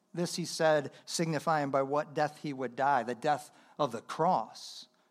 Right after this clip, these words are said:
the sign of the cross that communicates God's holiness to us. As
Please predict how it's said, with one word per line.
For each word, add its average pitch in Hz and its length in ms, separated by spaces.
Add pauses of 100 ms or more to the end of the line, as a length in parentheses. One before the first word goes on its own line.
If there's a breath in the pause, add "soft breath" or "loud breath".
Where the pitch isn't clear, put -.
(200)
the 135 80
sign 175 360
of 139 180
the 147 80
cross 170 460
that 151 120
communicates 165 840 (960 soft breath)
God's 139 500 (200)
holiness 180 640
to 190 180
us. - 480 (1040)
As 117 180